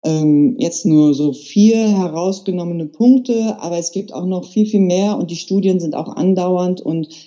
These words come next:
das ist auch das Wunderbare an diesem M B S R-Kurs, das ist eben wirklich wissenschaftlich belegt und im Gegensatz zu allem anderen Achtsamkeit und Achtsamkeitslehrer, Achtsamkeitskurs ist eben kein geschützter Begriff und das kann wirklich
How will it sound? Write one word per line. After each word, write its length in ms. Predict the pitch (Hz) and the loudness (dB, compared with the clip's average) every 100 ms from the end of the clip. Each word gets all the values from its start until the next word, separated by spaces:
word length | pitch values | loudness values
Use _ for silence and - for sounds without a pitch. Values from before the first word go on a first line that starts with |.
| _ | _
das 160 | 170 180 | -6 -4
ist 120 | 170 | -4
auch 100 | 160 | -4
das 180 | 160 156 | -4 4
Wunderbare 520 | 208 202 175 170 165 | 6 6 2 -4 -4
an 240 | 127 156 | -4 -4
diesem 240 | 156 151 131 | -4 -4 -4
M 160 | 151 | -2
B 80 | 147 | -2
S 140 | 143 | -4
R-Kurs, 380 | - 185 185 190 | -6 -8 -6 -6
das 200 | 165 - | -8 -12
ist 160 | - - | -18 -10
eben 240 | 151 147 | -6 -4
wirklich 280 | 151 160 143 | -4 -4 -6
wissenschaftlich 680 | 151 156 147 135 - 131 - | -4 -2 -4 -6 -8 -8 -2
belegt 420 | 135 143 131 - | 4 4 4 2
und 220 | 131 - - - - - - | 0 0 -6 -20 -20 -20 0
im 100 | 151 | 4
Gegensatz 500 | 156 175 165 165 - | 4 4 2 0 -4
zu 140 | - | -6
allem 240 | - 156 160 | -2 0 0
anderen 420 | 156 202 202 - | 2 2 2 -2
Achtsamkeit 920 | - 233 - 214 202 196 185 180 180 | -6 -8 -4 0 0 -2 -4 -2 -2
und 140 | 139 - | -4 -6
Achtsamkeitslehrer, 1200 | - - 180 - 151 143 - 165 185 196 190 - | -8 -10 -12 -10 -10 -8 -4 0 2 0 -4 -6
Achtsamkeitskurs 1120 | - - 185 170 - 151 127 - - 202 214 | -14 -12 -10 -10 -8 -10 -10 -8 0 2 2
ist 140 | - 127 | -2 -2
eben 160 | 143 | -2
kein 240 | - 165 202 | -2 0 4
geschützter 400 | 214 202 - 175 | 2 0 -4 -4
Begriff 460 | 175 - 175 175 | -4 0 0 0
und 160 | 135 151 | -2 -2
das 180 | 151 - | -4 -6
kann 320 | - 165 156 | -6 -2 -2
wirklich 600 | 160 - 156 151 - | -2 -2 -6 -6 -14